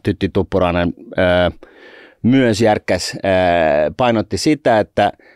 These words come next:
nyt tarvitaan parempaa osaamista valtionomisteisten yritysten hallituksiin, tarvitaan vaihtoa. Ja, tota, ja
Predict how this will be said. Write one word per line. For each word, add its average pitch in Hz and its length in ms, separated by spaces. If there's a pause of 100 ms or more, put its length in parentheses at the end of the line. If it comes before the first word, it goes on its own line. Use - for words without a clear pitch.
(160)
nyt 139 140
tarvitaan 113 580
parempaa 131 580
osaamista 101 840 (1200)
valtionomisteisten 98 1000
yritysten 95 480
hallituksiin, 101 1000 (600)
tarvitaan 98 560
vaihtoa. 101 600 (1120)
Ja, 95 160
tota, 92 540 (180)
ja 87 280